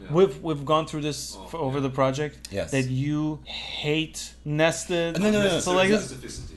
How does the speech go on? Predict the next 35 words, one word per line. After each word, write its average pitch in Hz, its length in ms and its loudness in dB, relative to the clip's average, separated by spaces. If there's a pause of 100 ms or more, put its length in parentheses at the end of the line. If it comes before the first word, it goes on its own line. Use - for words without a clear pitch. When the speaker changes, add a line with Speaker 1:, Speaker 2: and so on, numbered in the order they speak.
Speaker 3:
Yes, 139 560 4
I 127 140 4
hate 135 340 -2
abstract 123 840 0
selections. - 680 -2
Speaker 2:
where 165 220 4
you 175 160 0
can 160 300 -2
do 180 240 2
it, 143 160 4
you 139 180 0
go 135 140 4
with 127 160 0
flat. 120 280 -2 (380)
Where 143 140 0
you 131 60 -2
can 135 100 0
get 135 100 4
away 131 120 4
with 120 100 -2
Speaker 3:
Uh, 113 40 -2
Speaker 2:
it. 110 40 -4
Speaker 3:
if 131 80 -6
you 151 80 -2
can 170 120 -2
get 143 140 2
away 123 280 2
with 160 160 -6
it, - 140 -6
ideally, 117 520 -2
right, 147 360 -4 (280)
it 113 60 -6
should 165 280 -4
be 110 120 -4
flat. - 400 -10